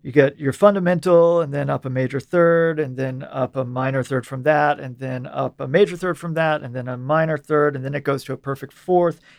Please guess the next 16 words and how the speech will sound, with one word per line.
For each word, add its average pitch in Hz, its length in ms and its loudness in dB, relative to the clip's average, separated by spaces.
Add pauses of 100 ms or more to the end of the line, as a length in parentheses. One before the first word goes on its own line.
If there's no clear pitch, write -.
(100)
And 147 120 2
on 143 120 2
trumpet, 160 480 2 (320)
then 170 400 2
up 185 280 4
above 170 480 0
that, 160 460 2
you 160 120 -4
can 139 140 -8
start 147 320 0
to 147 80 -4
get, 139 340 -2
uh, 139 400 -2 (920)
this 151 440 -6
in 165 180 2
between 151 540 -2